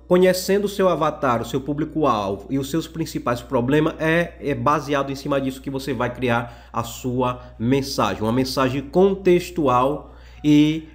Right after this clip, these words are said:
por exemplo, o Mundo Perfeito é uma empresa que não está vendendo, ela passar a vender. Uma empresa que está vendendo pouco, ela passar a vender mais.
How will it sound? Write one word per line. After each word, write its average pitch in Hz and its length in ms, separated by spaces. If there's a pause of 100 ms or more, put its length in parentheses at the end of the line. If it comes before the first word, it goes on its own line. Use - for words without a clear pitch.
por 170 100
exemplo, 143 340
o 131 60
Mundo 160 180
Perfeito 170 640
é 127 80
uma 139 600
empresa 135 540
que 131 120
não 135 120
está 131 200
vendendo, 117 600
ela 131 180
passar 156 480
a 156 60
vender. 135 640 (840)
Uma 147 140
empresa 165 380
que - 100
está - 140
vendendo 135 360
pouco, 151 400
ela 143 120
passar 151 720
a 139 100
vender 143 280
mais. 131 480